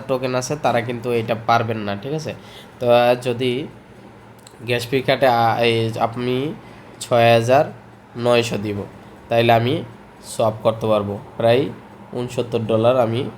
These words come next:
সোয়াপ করতে পারবো। আমার কিন্তু আছে পাঁচ হাজার, এই সাত হাজার পাঁচশো, আমি কিন্তু সোয়াপ করতে পারবো না। আমার, এ, কমায় দিলাম অ্যামাউন্টটা, ছয় হাজার নয়শো দিলাম, এখন আমি সোয়াপ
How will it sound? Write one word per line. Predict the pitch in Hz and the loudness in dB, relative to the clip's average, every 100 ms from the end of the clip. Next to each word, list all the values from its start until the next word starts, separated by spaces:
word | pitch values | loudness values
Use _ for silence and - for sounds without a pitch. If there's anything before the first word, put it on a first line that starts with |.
| - - - | -16 -12 -2
সোয়াপ | 113 110 | -2 -2
করতে | 113 110 | -4 -2
পারবো। | 107 101 98 98 - - - - - | -2 -2 -4 -10 -18 -20 -20 -20 -4
আমার | 127 147 | 2 2
কিন্তু | 156 185 185 | 2 0 4
আছে | 175 151 151 202 254 - | 4 4 0 -2 -2 -2
পাঁচ | 135 139 | -2 0
হাজার, | 147 139 156 175 | -4 0 2 2
এই | 139 127 | 2 -2
সাত | - 147 | -2 -2
হাজার | 165 147 156 156 - - | -2 2 2 0 -6 -2
পাঁচশো, | 147 - 123 | -2 -2 -4
আমি | 127 120 123 127 | -4 -4 -6 -8
কিন্তু | 139 147 185 | -10 -6 -6
সোয়াপ | 180 139 123 | -2 -2 -2
করতে | 143 135 135 | -4 -6 -4
পারবো | 127 120 117 | -2 -2 -6
না। | 104 - - - - - | -10 -12 -20 -20 -20 -6
আমার, | - 117 131 156 - - - - - - - - - - - - - - | -2 2 4 2 0 -12 -20 -20 -20 -20 -20 -20 -20 -20 -20 -20 -20 -10
এ, | 127 120 120 117 113 | -2 2 2 2 0
কমায় | 151 160 165 | 2 2 2
দিলাম | 165 160 143 190 - _ | 2 4 2 0 -10 _
অ্যামাউন্টটা, | - 127 131 127 123 170 - - - | -6 -2 0 0 -2 -4 -4 -16 -10
ছয় | 131 127 | 0 2
হাজার | 127 131 170 | 2 2 0
নয়শো | 147 135 131 123 | 0 -4 -4 -10
দিলাম, | 113 107 92 - - - | -10 -10 -12 -18 -20 -12
এখন | 113 123 | -6 0
আমি | 123 127 | 0 0
সোয়াপ | 123 123 135 | 0 4 4